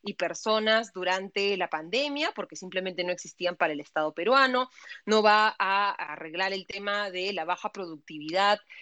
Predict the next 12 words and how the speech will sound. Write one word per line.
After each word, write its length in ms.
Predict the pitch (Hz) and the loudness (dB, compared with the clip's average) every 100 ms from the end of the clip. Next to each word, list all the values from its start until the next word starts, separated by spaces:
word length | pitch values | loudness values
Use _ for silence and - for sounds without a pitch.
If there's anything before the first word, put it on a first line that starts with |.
| - | -8
en 460 | 185 196 202 208 - | -2 0 0 -2 -4
el 220 | 175 160 | -6 -4
Perú, 440 | 165 202 311 403 - | -2 2 2 2 0
el 180 | 170 170 | 0 0
hecho 480 | 180 202 190 196 | 0 -2 0 -2
de 220 | 170 180 - | -2 -4 -4
que 320 | 185 185 208 | -2 2 4
la 100 | 190 | 2
mayoría 720 | 165 151 156 185 190 196 202 | 0 -4 -4 0 6 6 6
de 60 | |
agentes 360 | 165 180 170 180 | 2 -2 -8 -10
económicos 720 | - 156 175 190 185 202 214 | -10 -6 -4 -4 -2 -2 -2